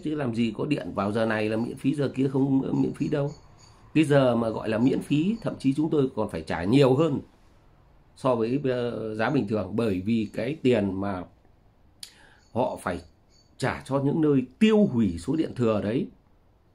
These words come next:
còn cao hơn là số tiền mà, mà, còn cao hơn là số tiền mà chúng, ờ, họ lấy được, ờ,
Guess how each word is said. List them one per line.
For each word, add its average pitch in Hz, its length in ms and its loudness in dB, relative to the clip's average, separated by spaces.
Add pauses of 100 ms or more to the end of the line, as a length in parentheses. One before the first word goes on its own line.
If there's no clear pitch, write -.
(120)
còn 107 240 0
cao 143 260 0
hơn 139 360 4
là 98 180 -2
số 104 260 -6
tiền 82 420 -4
mà, 76 300 -12
mà, 71 300 -14 (1300)
còn 95 260 -6
cao 120 220 0
hơn 120 140 0
là 92 80 -4
số 95 200 -10
tiền 85 280 -4
mà 78 60 -12 (100)
chúng, 95 140 -12 (520)
ờ, 82 100 -10 (180)
họ - 180 -6
lấy 104 160 0
được, 117 160 -2 (140)
ờ, 92 60 -10